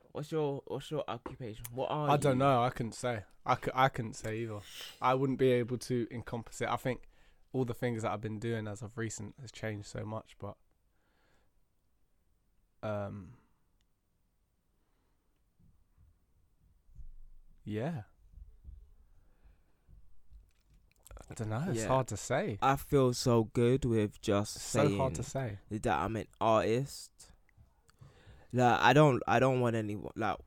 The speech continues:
Speaker 1: when people say artist, they think about musical artist, vocalist slash rapper,
Speaker 2: Mm.
Speaker 1: which is weird to me. And when people hear me say producer, they think
Speaker 2: Or they
Speaker 1: music
Speaker 2: all think, like, a
Speaker 1: producer.
Speaker 2: painter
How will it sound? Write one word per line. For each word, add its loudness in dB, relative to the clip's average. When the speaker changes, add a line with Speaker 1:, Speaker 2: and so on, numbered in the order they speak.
Speaker 1:
when -4
people -2
say -6
artist, -2
they -6
think -12
about -6
musical -10
artist, -6
vocalist -8
slash -12
rapper, -6
Speaker 2:
Mm. -6
Speaker 1:
which -12
is -10
weird -4
to -12
me. -10
And -8
when -6
people -10
hear -4
me -8
say -10
producer, -8
they -14
think -14
Speaker 2:
Or 10
they 6
Speaker 1:
music 6
Speaker 2:
all 2
think, 0
like, -2
a -2
Speaker 1:
producer. 2
Speaker 2:
painter -6